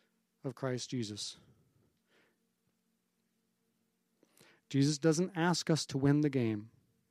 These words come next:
He's already done that. He asks us to multiply the fans in the arena.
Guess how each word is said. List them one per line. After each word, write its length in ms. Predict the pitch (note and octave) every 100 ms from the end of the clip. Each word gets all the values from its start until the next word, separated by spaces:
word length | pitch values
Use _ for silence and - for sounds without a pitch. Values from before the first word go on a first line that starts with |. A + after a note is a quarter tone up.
| _ _ _ _
He's 180 | C3+ B2
already 240 | C3 C3+
done 220 | B2+ A#2
that. 180 | G#2+ A2+ - _ _ _ _ _ _ _ - - -
He 100 | D3
asks 440 | C3 D3+ - -
us 160 | E3+ D3+
to 120 | -
multiply 600 | C3+ C3+ C#3 D3+ D3 D3+
the 100 | D3+
fans 420 | D3+ B2+ A#2+ B2
in 120 | A#2+ B2+
the 120 | B2+
arena. 340 | A#2+ A2+ G2